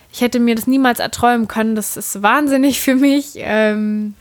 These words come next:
ja, und irgendwie noch surreal, dass ich hier jetzt auch hier in meinem Wohnzimmer sitze und für euch eine Podcast-Folge aufnehme und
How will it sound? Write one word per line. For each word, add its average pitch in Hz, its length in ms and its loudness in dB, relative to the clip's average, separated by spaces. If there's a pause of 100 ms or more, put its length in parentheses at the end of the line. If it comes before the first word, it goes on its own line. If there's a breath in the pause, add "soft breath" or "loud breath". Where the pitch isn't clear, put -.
(680)
ja, 202 380 2
und 208 160 -4
irgendwie 220 280 -2
noch 208 140 0
surreal, 202 500 2
dass 196 200 -4
ich 196 80 -6
hier 208 140 -2
jetzt 196 140 -6
auch 196 200 -2
hier 208 160 -4
in 196 60 -2
meinem 196 200 -4
Wohnzimmer 202 320 -2
sitze 196 260 -4
und 196 100 -8
für 185 100 -4
euch 196 100 -4
eine 208 100 -4
Podcast-Folge 202 600 -4
aufnehme 196 600 0
und 190 220 -6